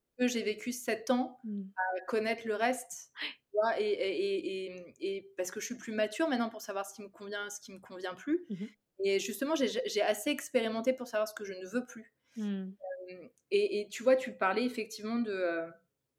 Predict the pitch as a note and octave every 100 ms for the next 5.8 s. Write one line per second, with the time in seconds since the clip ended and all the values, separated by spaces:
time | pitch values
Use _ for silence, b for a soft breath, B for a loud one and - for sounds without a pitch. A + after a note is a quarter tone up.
0 | _ _ - - - G#3 G3 F#3+ G#3 G3+
1 | C4+ C4+ A3 - G#3+ - A3+ A3 A#3 C#4
2 | - G#3 G3 G3 F#3+ - F#3+ G3 A#3 -
3 | G3+ F3+ - G#3 A3+ A3 A#3 A#3 B3 B3
4 | - - _ _ _ - F#3 E3+ E3+ E3+
5 | G3 G3 G3 F#3 F#3 F#3 G#3